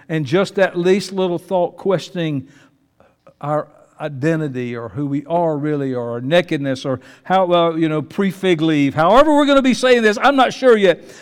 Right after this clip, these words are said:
can just leave us totally dysfunctional for a day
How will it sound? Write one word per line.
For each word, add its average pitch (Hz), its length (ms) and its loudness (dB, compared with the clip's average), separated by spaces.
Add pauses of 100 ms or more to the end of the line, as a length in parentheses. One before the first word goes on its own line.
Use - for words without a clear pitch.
(100)
can 240 200 2
just 262 180 4
leave 277 240 4
us 240 140 2
totally 330 440 4
dysfunctional 269 800 2
for 262 400 6
a 226 60 6
day 226 500 8